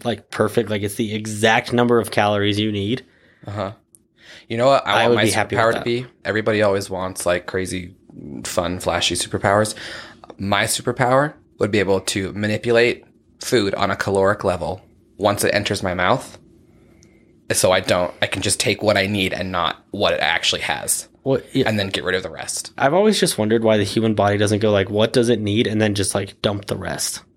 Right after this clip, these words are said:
Speaker 2: Yeah, I don't
Speaker 1: Like,
Speaker 2: know.
Speaker 1: 'cause that would be ideal.
Speaker 2: It, wouldn't it?
Speaker 1: Like, just, "Okay, I need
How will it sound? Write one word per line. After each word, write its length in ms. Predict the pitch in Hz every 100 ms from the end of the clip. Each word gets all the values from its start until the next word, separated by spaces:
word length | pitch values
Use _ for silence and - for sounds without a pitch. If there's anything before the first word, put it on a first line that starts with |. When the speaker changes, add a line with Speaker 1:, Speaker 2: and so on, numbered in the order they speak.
| _ _ _ _
Speaker 2:
Yeah, 240 | 101 98 101 - -
I 40 | 98
don't 80 |
Speaker 1:
Like, 100 | 104
Speaker 2:
know. 60 | 104
Speaker 1:
'cause 140 | 104
that 160 | 107 139
would 120 | 151
be 160 | 127 107
ideal. 400 | 98 98 - - _ _ _ _ _ _ -
Speaker 2:
It, 180 | - -
wouldn't 320 | - 98 104 135
it? 160 | 151 - - _
Speaker 1:
Like, 120 | - 98
just, 320 | 95 - - - - - - -
"Okay, 420 | 135 156 139 127 113
I 100 | 117
need 240 | 117 117